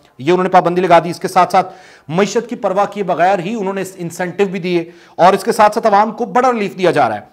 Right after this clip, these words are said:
ताकि अवाम मोहम्मद बिन सलमान के अच्छे ज-, के लिए अच्छे जज्बात रखें,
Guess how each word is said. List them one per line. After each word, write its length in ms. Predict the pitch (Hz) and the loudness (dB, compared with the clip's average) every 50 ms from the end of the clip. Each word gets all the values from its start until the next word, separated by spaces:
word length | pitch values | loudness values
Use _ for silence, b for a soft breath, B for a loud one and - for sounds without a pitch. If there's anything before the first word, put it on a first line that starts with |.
| _ - | _ 0
ताकि 220 | - 190 202 233 226 | 2 2 4 4 2
अवाम 240 | 202 202 208 220 | 4 4 2 2
मोहम्मद 280 | 208 185 196 202 214 214 | 2 -2 -2 -2 -4 -6
बिन 160 | 190 208 208 | -4 -6 -6
सलमान 420 | 202 - 175 160 160 170 180 196 190 180 | -6 -6 -4 0 2 2 2 2 0 0
के 300 | - 180 180 190 196 185 B B B B B | 2 4 4 4 2 0 B B B B B
अच्छे 360 | 202 208 - - - 240 233 | -4 -4 -4 -2 0 0 0
ज-, 180 | 233 175 185 - - | 0 0 -6 -10 -10
के 240 | 170 165 - 208 | -8 -6 -4 -4
लिए 160 | 214 208 220 247 | -4 -4 -4 -6
अच्छे 360 | - - - - - - 233 | -6 -8 -10 -6 -4 -4 -2
जज्बात 460 | 180 180 147 123 135 135 160 165 - | -2 -4 -6 -2 0 0 0 0 -2
रखें, 280 | 202 - - 220 226 | -6 -6 -8 -10 -12